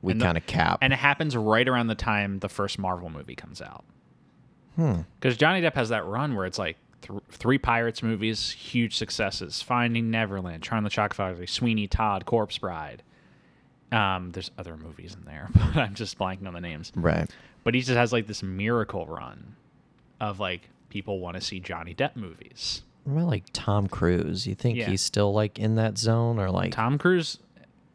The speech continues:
Speaker 2: look at his box office results.
Speaker 1: But it's only Mission
Speaker 2: It's
Speaker 1: Impossible.
Speaker 2: Mission Impossibles, it's Top Guns, his, like, stuff like Oblivion, Edge of Tomorrow just doesn't make that much money.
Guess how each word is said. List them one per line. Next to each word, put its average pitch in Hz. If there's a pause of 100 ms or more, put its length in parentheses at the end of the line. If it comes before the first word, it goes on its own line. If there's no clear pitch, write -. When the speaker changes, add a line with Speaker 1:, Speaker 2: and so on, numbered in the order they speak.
(100)
Speaker 2:
look 107
at 117
his 120
box 143
office 101
results. 92 (360)
Speaker 1:
But 107
it's - (120)
only 104
Mission 85
Speaker 2:
It's 90
Speaker 1:
Impossible. 101
Speaker 2:
Mission 113
Impossibles, 185
it's 120
Top 110
Guns, 123
his, 107
like, 98 (420)
stuff -
like 101
Oblivion, 104
Edge 107
of 107
Tomorrow 98
just -
doesn't 98
make 98
that -
much -
money. -